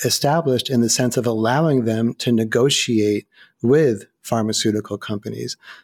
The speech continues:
in the sense that in the U S, there's not really room for negotiation with,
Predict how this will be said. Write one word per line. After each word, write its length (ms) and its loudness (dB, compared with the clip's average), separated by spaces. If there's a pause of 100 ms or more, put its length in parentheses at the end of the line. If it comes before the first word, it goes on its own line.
(100)
in 120 2
the 80 4
sense 360 -2
that 120 0
in 140 2
the 100 2
U 140 4
S, 180 0
there's 140 -2
not 300 0
really 560 2 (120)
room 260 2
for 160 -4
negotiation 1000 -2
with, 180 -2